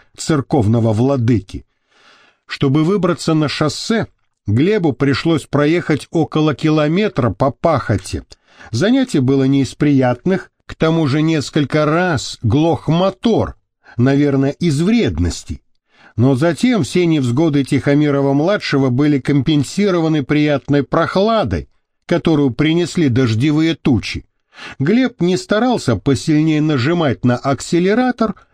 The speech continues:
ехал медленно и полной грудью вдыхал свежий предгрозовой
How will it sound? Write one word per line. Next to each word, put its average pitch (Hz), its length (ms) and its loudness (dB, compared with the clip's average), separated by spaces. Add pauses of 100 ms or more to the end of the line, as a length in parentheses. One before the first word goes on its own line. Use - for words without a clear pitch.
ехал 196 600 0
медленно 202 880 2 (400)
и 147 120 2
полной 151 480 2
грудью 147 500 0
вдыхал 131 460 0
свежий 147 600 0
предгрозовой 127 1040 0